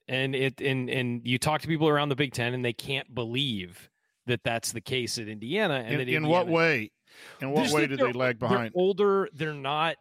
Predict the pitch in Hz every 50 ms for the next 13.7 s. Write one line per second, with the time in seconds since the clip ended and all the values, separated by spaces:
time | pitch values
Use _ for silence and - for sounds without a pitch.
0 | _ - 165 165 165 156 143 139 135 135 - 139 143 147 - - 170 156 - -
1 | - 147 160 170 160 - - 131 135 120 139 135 139 143 139 120 - 139 135 151
2 | 156 123 143 139 131 135 156 151 - 151 135 120 101 131 127 127 127 123 107 104
3 | 120 135 143 131 - _ - 131 123 123 - - - 127 120 127 135 160 147 143
4 | 139 127 113 123 131 113 - 127 135 143 143 131 151 151 147 208 190 - - 143
5 | 135 135 139 - _ _ _ _ 147 139 127 - 135 180 185 190 170 - 165 139
6 | - 143 143 151 156 143 123 131 120 120 120 127 135 127 113 107 110 101 - _
7 | _ _ _ _ _ - 123 - 147 127 - - 190 190 - 156 165 165 156 123
8 | 127 120 127 143 151 139 135 123 117 113 113 104 117 117 110 110 107 107 107 107
9 | - _ _ _ _ _ _ 120 113 127 151 165 165 - 156 147 147 139 131 -
10 | 123 127 120 113 - - 135 147 160 160 147 131 123 117 110 104 - 110 107 107
11 | 107 104 104 95 - 180 180 220 277 311 - 320 320 285 254 214 185 185 175 185
12 | 185 202 185 135 - 185 196 196 190 202 180 143 139 127 127 202 208 214 214 -
13 | 240 196 160 - - 147 175 185 - 147 175 180 175